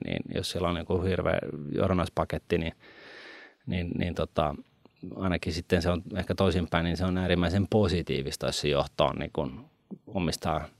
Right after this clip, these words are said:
merkittävän varallisuusosan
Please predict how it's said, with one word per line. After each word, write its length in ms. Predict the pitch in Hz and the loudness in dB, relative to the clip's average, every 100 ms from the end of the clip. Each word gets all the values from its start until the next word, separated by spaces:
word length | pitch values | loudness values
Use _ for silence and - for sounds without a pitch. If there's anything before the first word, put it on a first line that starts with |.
| 143 - | -12 -2
merkittävän 760 | 107 85 - - 85 87 85 - _ - - - - - - _ | 0 2 0 0 2 2 0 -6 _ -20 -20 -20 -20 -20 -20 _
varallisuusosan 1300 | 107 110 101 87 - 95 - 202 - 104 90 92 87 | 10 12 10 6 0 -2 -4 -8 -2 0 2 2 0